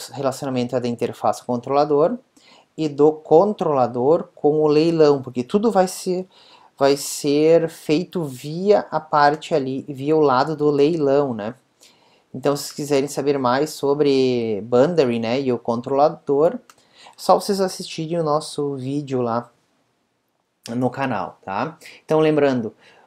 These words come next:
um leilão tem no mínimo um, no máximo muitos itens, um item faz parte daquele leilão.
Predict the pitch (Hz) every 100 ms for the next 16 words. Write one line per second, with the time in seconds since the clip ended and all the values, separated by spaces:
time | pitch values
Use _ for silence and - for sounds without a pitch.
0 | _ - 160 156 147 143 139 135 123 -
1 | 143 135 113 110 _ _ _ 143 156 156
2 | 156 151 175 175 143 135 127 - 131 127
3 | 151 180 202 247 262 165 151 160 202 196
4 | 175 - 147 139 156 160 156 143 147 151
5 | 170 165 95